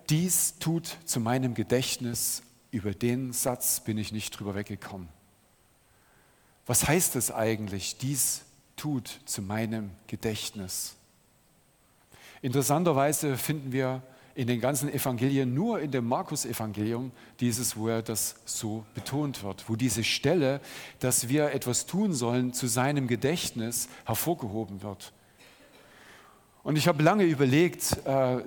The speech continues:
das Abendmahl in den verschiedenen großen, äh, Themenblöcken anzugehen, was es denn heißt, wenn Jesus aus dem Kelch trinkt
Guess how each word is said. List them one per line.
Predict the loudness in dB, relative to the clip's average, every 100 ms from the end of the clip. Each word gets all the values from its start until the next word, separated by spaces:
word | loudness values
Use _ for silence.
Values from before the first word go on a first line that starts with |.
| 0
das | 0
Abendmahl | 4 2 2 0 2 4 4 2
in | 0 -4 -6 -10 -4
den | -2
verschiedenen | -2 -4 -2 -4 -2 -2 0
großen, | 2 4 4 2 0 -4 -6 -18 -16 -2
äh, | -2 -2 0
Themenblöcken | 2 4 4 0 -2 0 0 0 -4 -6 -10 -6
anzugehen, | -4 -2 -2 0 0 0 -2 -6 -10 -12
was | -4 -2
es | 0 0
denn | 0 0
heißt, | 0 2 2 2 -2 -6 -16 -20 -4
wenn | -2 -2 -8 -16 -20 -16 -10
Jesus | 0 0 2 -2 -2 -2 -4 -12 -18
aus | -8 -4 -2
dem | -4 -4
Kelch | -2 2 2 2 -2
trinkt | -2 -2 -2 -8 -14